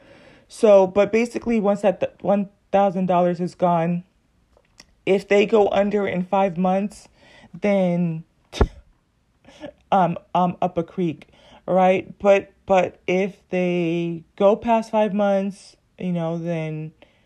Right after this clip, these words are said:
that's where I kind of cross over that threshold of profitability. And then, um, there's always risk involved. But because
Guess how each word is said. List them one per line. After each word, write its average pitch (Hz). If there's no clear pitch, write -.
that's 180
where 180
I 170
kind 180
of 175
cross 180
over 170
that 151
threshold 170
of 160
profitability. 247
And 196
then, 185
um, 160
there's 202
always 202
risk 185
involved. 175
But 240
because 202